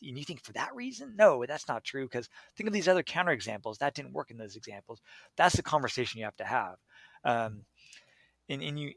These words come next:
and you need to have that scrutiny, intense scrutiny on it, because you wanna have a good strategy. You wanna make it work.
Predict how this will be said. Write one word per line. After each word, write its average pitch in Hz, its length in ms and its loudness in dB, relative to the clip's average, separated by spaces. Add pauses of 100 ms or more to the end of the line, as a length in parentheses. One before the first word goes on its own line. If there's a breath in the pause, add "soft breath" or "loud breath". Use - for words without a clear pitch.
and 131 100 -4
you 127 80 -6
need 160 220 0
to 156 80 10
have 135 300 4
that 101 180 -2
scrutiny, 104 600 -8
intense 131 440 -4
scrutiny 160 340 -6
on 110 160 0
it, 117 60 -4
because 127 300 -4
you 135 100 -4
wanna 131 240 2
have 127 160 4
a 123 40 -2
good 123 140 0
strategy. 107 440 -4
You 92 140 -14
wanna 107 200 -8
make 107 220 -8
it - 100 -14
work. - 340 -12